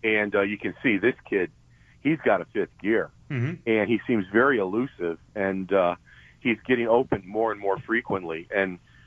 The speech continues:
Speaker 1: when they get him the ball, you can see where, uh, this kid's gonna be a playmaker. So this is one thing I like about the Jets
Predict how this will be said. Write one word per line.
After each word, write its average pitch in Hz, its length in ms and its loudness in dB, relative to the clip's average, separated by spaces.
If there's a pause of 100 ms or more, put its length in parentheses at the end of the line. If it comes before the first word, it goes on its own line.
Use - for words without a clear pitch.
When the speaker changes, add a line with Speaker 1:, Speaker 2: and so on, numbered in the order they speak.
(120)
Speaker 1:
when 113 140 4
they 98 120 2
get 143 200 4
him 160 100 0
the 104 80 -2
ball, 90 280 2
you 135 80 -2
can 160 180 -2 (120)
see 165 120 0
where, 95 400 2
uh, 87 220 2 (560)
this 208 180 4
kid's 190 140 -2
gonna 175 120 2
be 135 80 -2
a 120 60 0
playmaker. 147 480 -2 (100)
So 127 80 -8
this 240 160 4
is 277 80 -10
one 190 200 0
thing 120 200 -8 (500)
I 123 80 2
like 123 320 4
about 113 300 0
the 101 60 -14
Jets 92 300 -2